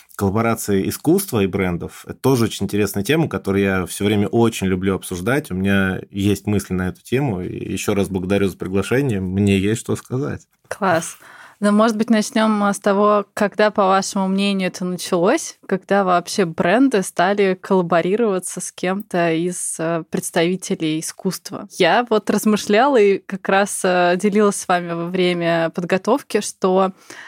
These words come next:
Speaker 2: э, для меня одним из самых известных мировых брендов является церковь. Потому что, в принципе, у церкви есть все атрибуты бренда. Э, есть символика, а, есть определённые,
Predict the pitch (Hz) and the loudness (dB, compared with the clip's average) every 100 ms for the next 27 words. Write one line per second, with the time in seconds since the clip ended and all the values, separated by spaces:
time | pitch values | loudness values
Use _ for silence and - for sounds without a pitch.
0 | - - 180 175 202 202 190 190 285 370 | -6 0 0 2 2 2 0 2 0 0
1 | _ - 196 214 202 202 - 196 185 170 | _ -2 2 2 2 0 2 2 2 0
2 | 190 170 190 175 160 160 190 180 170 170 | -2 2 0 2 -4 -4 0 2 2 0
3 | 190 311 311 - 160 196 247 247 - 180 | 2 4 2 0 0 2 2 2 0 2
4 | 175 170 170 - 165 - - - - - | 2 2 -2 -4 -6 -6 -20 -20 -20 -18
5 | - - - - 185 185 - - 180 - | -18 -18 -6 -2 0 0 -2 -6 -2 2
6 | 311 - - 175 - 254 - 185 190 214 | 2 0 -2 0 2 0 0 0 2 2
7 | - 165 160 - 233 269 175 185 175 214 | 2 -2 -2 0 0 2 0 -2 0 0
8 | 220 202 180 175 - 175 170 160 143 - | 2 2 2 2 0 0 2 2 -2 -6
9 | - _ _ - - - _ 139 147 143 | -8 _ _ -20 -18 -20 _ -4 -2 -2
10 | 160 196 185 - - 139 - 147 165 240 | 2 2 2 -4 -6 -4 -2 0 4 4
11 | 294 269 254 247 240 247 - - - - | 4 2 0 2 4 2 -2 -18 -16 -4
12 | 160 151 165 196 190 - 170 - 180 185 | -2 -2 2 2 2 0 -4 -2 0 0
13 | 180 180 180 175 170 170 165 | 2 2 2 0 0 0 -2